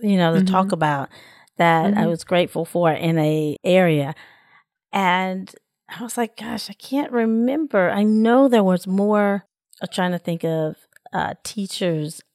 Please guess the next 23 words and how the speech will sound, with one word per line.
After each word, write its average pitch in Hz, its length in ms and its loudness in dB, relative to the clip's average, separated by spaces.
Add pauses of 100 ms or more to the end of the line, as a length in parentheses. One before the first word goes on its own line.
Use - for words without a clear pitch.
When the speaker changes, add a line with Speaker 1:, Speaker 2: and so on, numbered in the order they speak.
Speaker 1:
I 160 280 -2
was 156 460 -4
appreci-, - 540 -8
you 160 60 -2
know, 143 80 -2
I 139 80 -4
really 160 260 -2
appreciated. 151 720 -4
Speaker 2:
Mm-hmm. 233 380 0
Speaker 1:
And 180 140 0
it's, 170 180 -4
it's 190 120 -8
a 185 60 -4
little 196 200 -2
easier 269 420 2
for 269 180 2
me 214 560 2 (280)
to 196 120 -4
remember 185 560 0 (260)
what 185 120 0
I 170 100 6
appreciated 175 880 -2 (360)
in, 160 640 -2